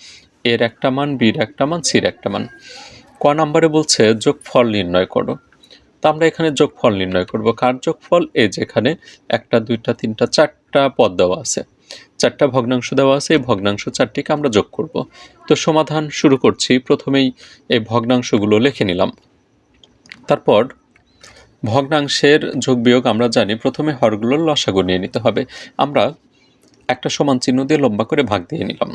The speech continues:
তারপর লসাগু নেব হরগুলোর। দেখো এখানে বিসি, এখানে সিএ, এবি, এসি। এই হরগুলোর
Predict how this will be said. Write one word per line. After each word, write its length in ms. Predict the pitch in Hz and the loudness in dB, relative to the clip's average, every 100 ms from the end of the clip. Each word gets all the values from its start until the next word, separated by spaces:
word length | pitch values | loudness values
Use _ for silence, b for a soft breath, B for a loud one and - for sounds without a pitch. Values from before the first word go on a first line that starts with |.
| 127 - | -4 2
তারপর 300 | 147 - 123 131 131 | 2 2 -4 -2 2
লসাগু 400 | 123 - 113 98 120 | 2 2 0 0 -2
নেব 120 | 143 147 | -4 -2
হরগুলোর। 440 | 131 92 92 101 - 127 | -2 0 -2 -2 0 -2
দেখো 220 | 131 113 - B B B 131 | 2 0 0 B B B -6
এখানে 240 | 123 143 139 117 | -4 -4 0 0
বিসি, 360 | 113 - 131 143 156 _ _ 143 | -2 2 2 2 -4 _ _ -6
এখানে 260 | - 123 123 - | -2 -2 -2 0
সিএ, 280 | 120 117 131 - | 2 4 2 0
এবি, 200 | 104 123 151 - 107 | -2 -2 -6 -4 -6
এসি। 220 | - 131 123 B B B B _ | -4 -10 -14 B B B B _
এই 60 | 131 120 | -4 2
হরগুলোর 440 | 123 127 135 143 | 0 2 2 4